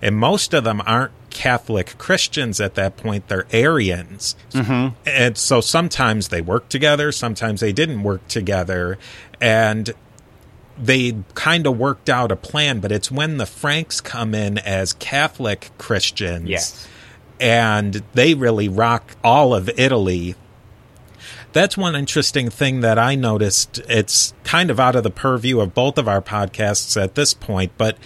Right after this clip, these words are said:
Speaker 1: how Germanic the nobility of Northern Europe or Northern Italy was. So
Speaker 2: Yeah.
Speaker 1: many of, so many of the great houses of, um, Northern Italian, like Tuscany and Florence, they can really trace their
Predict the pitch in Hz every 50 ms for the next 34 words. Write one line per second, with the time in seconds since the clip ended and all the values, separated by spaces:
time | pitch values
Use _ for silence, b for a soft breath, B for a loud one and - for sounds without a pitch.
0 | B B B B - - - 151 151 147 151 160 151 139 95 - - - - -
1 | - - - 123 117 117 104 104 113 127 143 151 139 104 101 95 - - - -
2 | 117 107 98 98 95 92 95 95 - 117 113 101 101 101 90 90 127 147 160 160
3 | 127 104 104 95 90 90 104 110 113 117 113 104 110 104 101 95 98 117 147 151
4 | 117 87 90 - - - - 113 107 104 101 113 120 123 107 113 104 98 104 -
5 | 110 127 151 131 107 95 87 87 87 90 92 90 87 87 87 90 98 - - -
6 | - - - 113 117 151 - - - 156 151 139 120 110 - - - - - 160
7 | 147 156 156 151 139 123 117 110 107 98 92 - 120 123 131 135 120 - - -
8 | 120 123 139 143 131 101 117 101 95 95 90 - 120 - - 104 104 101 98 101
9 | 98 90 101 107 101 101 98 95 95 92 92 92 - - B B B B B B
10 | B B 110 113 123 131 127 113 135 131 123 117 101 - - - 131 123 127 127
11 | 113 90 87 87 87 92 - - - - 139 131 - - - 117 98 95 90 90
12 | 85 87 - - - 120 117 127 131 127 107 90 90 - - - B B B B
13 | B B B - 131 123 - 139 113 107 123 175 196 175 113 92 - - 147 131
14 | 139 139 - - - - 117 107 107 104 104 101 - - -